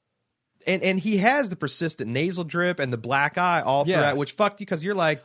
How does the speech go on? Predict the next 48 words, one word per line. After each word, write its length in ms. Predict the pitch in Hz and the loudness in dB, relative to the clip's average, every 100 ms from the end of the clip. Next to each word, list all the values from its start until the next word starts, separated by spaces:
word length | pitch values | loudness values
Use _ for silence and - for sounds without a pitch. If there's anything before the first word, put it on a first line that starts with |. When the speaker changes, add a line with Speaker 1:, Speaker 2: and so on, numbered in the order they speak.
| - | -8
Speaker 2:
Like, 220 | 165 196 156 | -2 -2 0
what 160 | 185 | 0
is 140 | 311 302 | 0 -2
the 100 | 269 | -6
timeline 640 | - 208 285 294 185 135 | -4 -4 -4 -2 -2 -2
on 100 | 123 | -2
this? 160 | 120 117 | -4 -4
'Cause 160 | 190 165 | -2 0
Speaker 1:
Does 80 | |
Speaker 2:
his 20 | 254 | 0
Speaker 1:
he 40 | 247 | 2
Speaker 2:
eye 120 | 196 | 2
Speaker 1:
need 140 | 226 | 2
Speaker 2:
still 220 | 294 208 202 | 2 2 4
Speaker 1:
to 40 | |
fall 200 | 190 214 | 6 6
Speaker 2:
isn't 80 | 208 | 6
Speaker 1:
in 40 | |
love 160 | 175 202 | 2 4
with 100 | 175 | 6
Speaker 2:
healed. 120 | 196 | 4
Speaker 1:
Apollonia, 260 | 190 185 208 | 4 2 2
get 180 | 180 | 0
married 360 | 143 147 147 214 | 0 2 4 4
in, 80 | 196 | 2
like, 180 | 135 120 | 0 -2
three 320 | - 160 196 | -6 -4 -4
weeks? 540 | 147 120 190 226 - | -4 -6 -6 -8 -10
And 420 | 147 135 127 127 | -6 -6 -6 -8
Speaker 2:
Yeah. 400 | 156 262 208 110 | -4 0 0 0
Speaker 1:
that 180 | 104 226 | 0 -2
takes 160 | 269 233 | -2 -4
place 240 | 220 190 | -2 0
over 160 | 190 151 | 0 -2
years, 380 | 127 151 254 208 | -4 -6 -6 -6
but 160 | 135 | -8
you 80 | 135 | -4
don't 240 | 127 117 | -4 -2
know 180 | 120 220 | -2 -4
because 300 | 175 131 113 | -4 -4 -6
you're, 280 | 117 120 113 | -4 -4 -6
you 140 | - 113 | -8 -10
think, 220 | 180 185 | -8 -4
"Oh, 180 | 120 104 | -4 -4
he's 140 | 101 | -6
got 80 | 107 | -6
Speaker 2:
Yes. 60 | - | -8
Speaker 1:
this." 260 | 101 - | -10 -12